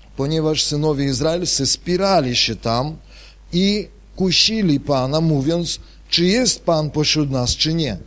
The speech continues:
Różne odciąganie uwagi od relacji z Bogiem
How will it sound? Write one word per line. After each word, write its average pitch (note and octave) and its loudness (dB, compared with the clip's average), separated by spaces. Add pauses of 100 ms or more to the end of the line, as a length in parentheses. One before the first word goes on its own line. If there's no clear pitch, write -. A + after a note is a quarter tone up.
(400)
Różne F3+ 0
odciąganie F3+ 0
uwagi F3 2
od D3+ 0
relacji D#3 0
z B2+ -2
Bogiem C3+ 0